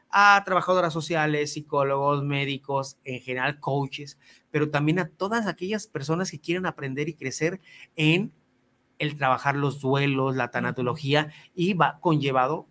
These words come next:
Speaker 1: con la resiliencia.
Speaker 2: Ujú.
Speaker 1: Está Fernando de Sandy, Meli Esparza, va a estar Viri Vargas, un servidor, el maestro Ness, y ahorita se me fue el nombre de otra persona, no sé, pero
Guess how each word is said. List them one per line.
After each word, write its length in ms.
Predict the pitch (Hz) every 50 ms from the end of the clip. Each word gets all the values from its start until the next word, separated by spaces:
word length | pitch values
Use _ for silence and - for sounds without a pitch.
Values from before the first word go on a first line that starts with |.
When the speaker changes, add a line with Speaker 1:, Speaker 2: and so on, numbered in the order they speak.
| _
Speaker 1:
con 160 | - 139 131
la 80 | 127 120
resiliencia. 920 | 113 110 120 113 - - 120 117 120 135 160 196 208 - - 135 113 - - _ - -
Speaker 2:
Ujú. 100 | 175 170 160
Speaker 1:
Está 640 | 175 170 160 156 160 156 156 165 165 165 160 156 - - _ _ _
Fernando 440 | - 170 160 160 160 151 151 151 143
de 80 | 135 131
Sandy, 600 | 143 - 151 147 147 151 156 151 156 156 156 156
Meli 340 | 151 147 139 139 131 135 139
Esparza, 880 | 127 120 - - _ 165 147 147 156 160 151 151 - 160 151 156 156 156 - - - _ _ 147
va 60 | 156
a 20 |
estar 320 | 147 151 - 151 147 143 131
Viri 260 | 139 135 127 131 123
Vargas, 800 | 123 151 160 170 170 156 139 160 156 156 156 156 156 156 - _ _ _ _
un 140 | 147 147 143
servidor, 560 | - 147 139 123 131 127 127 135 147 160 151
el 80 | 139 131
maestro 340 | 131 135 139 - - 139
Ness, 240 | 139 147 165 165 - -
y 360 | 160 151 147 151 151 156 156
ahorita 280 | - 175 185 190 196
se 80 | 165 165
me 60 | 160
fue 100 | 143 165
el 40 | 170
nombre 180 | 170 160 156 156
de 60 | 156
otra 180 | 151 156 147
persona, 380 | - 123 123 135 156 165 156 143
no 80 | 135 135
sé, 140 | 127 160 156 - _ - - - _ _
pero 280 | - 139 135 127 -